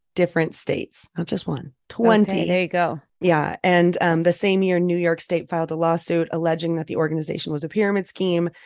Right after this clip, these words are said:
Speaker 1: and it was shut down by September of nineteen ninety-six by the Attorney General of New York. Um, after,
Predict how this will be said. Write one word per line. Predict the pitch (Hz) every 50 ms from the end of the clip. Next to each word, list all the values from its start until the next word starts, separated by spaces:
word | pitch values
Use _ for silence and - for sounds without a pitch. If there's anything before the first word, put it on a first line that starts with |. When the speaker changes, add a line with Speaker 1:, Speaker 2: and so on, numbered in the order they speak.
| - - _ _ -
Speaker 1:
and | 185 180
it | -
was | - 165
shut | - - - 185 180 - -
down | 175 170 160 165 165 165
by | 160 165 165
September | - - 151 151 - - - 170 156 160 156 160 156 156 151 151 160 -
of | - 151 156
nineteen | 160 151 151 151 - - 156 151
ninety-six | 151 147 147 147 156 156 - - - 156 156 - - - - - - - - _ _ -
by | - 165
the | 156 170
Attorney | 160 165 - - 165 156 151 151
General | - 156 156 151 151 156
of | 156 156
New | 160 156 147
York. | 151 151 - - - - - _ _ _ _
Um, | - 147 143 147 147 -
after, | - 190 196 196 - 202 185 -